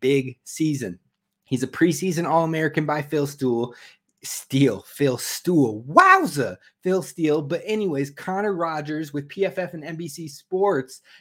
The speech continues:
has him as the number one safety for the N F L twenty twenty-four draft. Jim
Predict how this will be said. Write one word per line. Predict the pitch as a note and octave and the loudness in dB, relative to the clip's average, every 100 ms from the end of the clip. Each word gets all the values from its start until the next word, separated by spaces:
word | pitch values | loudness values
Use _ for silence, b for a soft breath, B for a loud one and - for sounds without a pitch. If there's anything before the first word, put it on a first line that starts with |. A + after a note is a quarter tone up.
| - | -10
has | F3 E3+ | -8 -6
him | F3+ E3+ | -6 -6
as | D3 | -8
the | E3 | -6
number | D3+ D#3 F3+ F3+ | -4 -2 -2 -2
one | D#3+ E3+ E3+ | -2 -2 -4
safety | D3+ D3+ D#3+ D#3+ E3+ D3 | -6 -4 -4 -6 -14 -10
for | D#3+ | -8
the | D#3+ D3+ | -8 -8
N | D#3 E3 | -8 -6
F | D3+ | -2
L | D3+ D3 D3 | 0 0 -2
twenty | - D#3 D3 | -6 -8 -8
twenty-four | C#3+ C#3+ C#3 C#3 | -6 -8 -4 -6
draft. | B2+ B2+ B2 B2 - b b | -4 -2 -2 -4 -6 b b
Jim | - E3+ | -4 -4